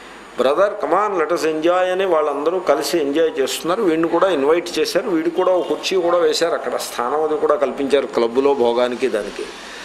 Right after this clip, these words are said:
"No, no, nothing doing, ఈ భోగాలన్నీ వ్యర్థం, వైరాగ్యం, నేను యోగము" అని ఆ గ్రూప్ నుంచి బయటకు వచ్చేసాడు. ఈ లోపల దేవాలయంలో వాళ్ళు ఏదో యజ్ఞాలు, పూజలు, మేళాలు, ఉత్సవాలు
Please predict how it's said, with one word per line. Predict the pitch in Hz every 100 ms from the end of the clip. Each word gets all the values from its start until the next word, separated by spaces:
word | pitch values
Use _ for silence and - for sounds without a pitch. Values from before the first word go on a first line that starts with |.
| - - - 135
"No, |
no, | 175 180 156
nothing | 156 185 185
doing, | 180 180 170
ఈ | 156
భోగాలన్నీ | 127 139 170 180 180 170
వ్యర్థం, | 165 143 147 143 170 160 131
వైరాగ్యం, | 151 165 170 165 156 123 90 -
నేను | 139 143
యోగము" | 127 147 147 143 113 - -
అని | 143 196 220 - 123
ఆ | 143 151
గ్రూప్ | 156 170 170
నుంచి | 170 165
బయటకు | 156 151 135
వచ్చేసాడు. | 131 120 110 92 - - - - - - - - - - - - - -
ఈ |
లోపల | 170 196 196 202
దేవాలయంలో | 156 160 190 196 190 190
వాళ్ళు | 196 175 170
ఏదో | 165
యజ్ఞాలు, | 185 156 143 180 190
పూజలు, | 175 160 175 185 190 170 156 135 131 123
మేళాలు, | 123 120 120 135 156 165 175
ఉత్సవాలు | 175 156 131 - 160 160 160